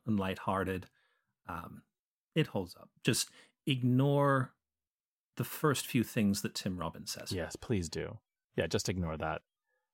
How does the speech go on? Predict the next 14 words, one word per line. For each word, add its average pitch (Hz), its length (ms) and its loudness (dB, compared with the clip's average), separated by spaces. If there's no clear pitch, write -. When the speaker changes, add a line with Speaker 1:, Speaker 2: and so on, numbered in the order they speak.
Speaker 2:
Um, 101 460 6
Speaker 1:
<laughs> - 520 -20
Speaker 2:
yeah, 220 480 6
I 160 100 2
think, 185 300 0
uh, 160 340 4
Speaker 1:
<laughs> - 80 -20
Speaker 2:
it, 127 200 -10
yeah, 135 320 0
it's - 180 -2
a, 165 60 2
it's, 165 200 2
it's 143 160 2
an 170 140 4